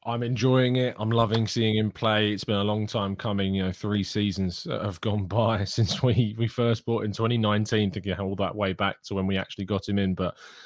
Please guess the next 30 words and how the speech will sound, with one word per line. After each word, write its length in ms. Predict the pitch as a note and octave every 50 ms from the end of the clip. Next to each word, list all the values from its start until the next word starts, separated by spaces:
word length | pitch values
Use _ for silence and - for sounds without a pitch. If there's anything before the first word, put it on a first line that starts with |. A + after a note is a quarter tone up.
| - _
you 140 | - B2+ B2
can 120 | - C3+ C3+
only 180 | C3 C3 B2+
say 200 | A2+ - B2+ A#2+ A2+
that 80 | F#2+
those 220 | G#2 A2 A2+ G2+ G2
low 160 | G#2 G#2+ G#2+
moves 220 | G#2 G#2 G2+ F#2+
have 140 | F#2+ G2 -
done 160 | - G2+ G2+
him 220 | G2 F#2+ F#2+ F#2 - _ -
brilliantly 720 | - G#2+ A2+ A#2 A2 G#2+ G#2 G2 F#2+ F#2+ E2 F2 F#2+ F#2+
well, 320 | F#2 G2 G2 F#2 F2+ F2+
and 100 | F#2 F#2
the 60 | F#2+ E2+
development, 480 | - F#2+ F2 G#2+ G#2+ G#2 F2 G2 F2+
the 80 | E2+ G2
level 240 | G2+ G2 E2+ F#2+ F2
that's 160 | F2 D2+ -
gone 240 | - A2 G#2+ G2 F2+
through 240 | - A2+ G#2+ G#2
in 80 | G2+ G2
those 220 | F#2+ F#2+ G2 F#2+
three 200 | - - G#2+ G2+
loans 240 | G2 G2 G2 G2 F#2
and 100 | F#2 F#2
getting 300 | F2+ B2 B2 G#2 A2+ G#2+
him 140 | G#2 G2+ G#2
regular 340 | G#2+ G#2+ G2+ - G#2+ G2+ G2
football 460 | - - C3+ A#2+ - - F#2+ F#2 -